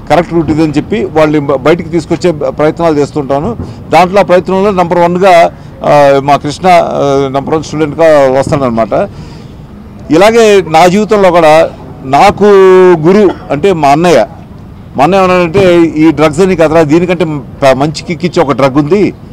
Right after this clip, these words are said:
నీకు చూపిస్తాను రా" అని తీసుకెళ్ళి మార్షల్ ఆర్ట్స్లో జాయిన్ చేశాడు. మార్షల్ ఆర్ట్స్లో జాయిన్ అయ్యాక నా పక్కన ఎవరైనా సిగరెట్ కాల్చినా లేకపోతే ఏదైనా ఇది, ఆ, ఆ, స్మోకింగ్ ఎవరైనా ద-, దగ్గర నుంచి చేసినా కూడా నాకు ఇరిటేషన్ వచ్చేస్తుంది.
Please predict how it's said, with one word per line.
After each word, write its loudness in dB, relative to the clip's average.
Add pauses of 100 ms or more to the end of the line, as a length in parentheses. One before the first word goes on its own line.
(260)
నీకు -2
చూపిస్తాను 0
రా" 4
అని 0
తీసుకెళ్ళి -2
మార్షల్ 2
ఆర్ట్స్లో 0
జాయిన్ 0
చేశాడు. -8 (680)
మార్షల్ 2
ఆర్ట్స్లో 0
జాయిన్ 2
అయ్యాక 2 (300)
నా 0
పక్కన -2
ఎవరైనా 0
సిగరెట్ -4
కాల్చినా 2
లేకపోతే 0
ఏదైనా 0
ఇది, 2 (340)
ఆ, 2 (1160)
ఆ, 0
స్మోకింగ్ -2
ఎవరైనా 2
ద-, -6
దగ్గర 0
నుంచి -6
చేసినా -2
కూడా 2
నాకు -2
ఇరిటేషన్ -2
వచ్చేస్తుంది. -8